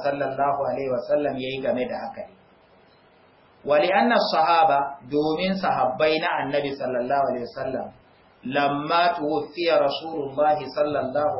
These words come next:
alaihi wa alihi wa sallam wa qala al-ansaru minna amirun wa minkum amir. Lokacin da Annabi sallallahu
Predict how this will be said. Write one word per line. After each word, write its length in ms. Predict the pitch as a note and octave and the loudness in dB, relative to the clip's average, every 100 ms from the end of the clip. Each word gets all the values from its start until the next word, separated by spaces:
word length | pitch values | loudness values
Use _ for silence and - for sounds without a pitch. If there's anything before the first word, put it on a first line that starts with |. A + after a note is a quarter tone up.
| B2 | -4
alaihi 260 | B2 C#3+ | -4 -4
wa 100 | C3 | -4
alihi 280 | B2 C#3 C3 | -2 -2 -2
wa 120 | B2 - | -6 -6
sallam 280 | D3 C3+ B2 | -6 -4 -2
wa 160 | B2 B2 | -2 0
qala 240 | D3 C3 | 0 0
al-ansaru 1000 | B2+ A#2+ A#2 - D3 D#3 D#3+ E3 F3+ F3+ - _ _ - | -2 -2 -4 -6 0 4 6 4 2 -4 -16 _ _ -10
minna 400 | C3 D3+ D3 C#3 C#3 C3 | -6 -4 -2 0 0 -2
amirun 320 | D3+ E3 D3+ | -2 -4 -4
wa 160 | C3+ B2 | -4 -6
minkum 320 | C3+ B2+ - - - | -6 -10 -12 -12 -8
amir. 260 | A#3 G#3 - _ _ _ - - _ _ - | -8 -10 -14 _ _ _ -20 -20 _ _ -4
Lokacin 580 | D3 G#3+ G3+ - F3+ F3 | 0 0 0 -2 -4 0
da 80 | E3+ D3 | 0 0
Annabi 240 | D#3+ D#3+ | -2 -4
sallallahu 540 | D#3+ C#3+ C#3 C3+ D3 | -2 -2 -2 0 2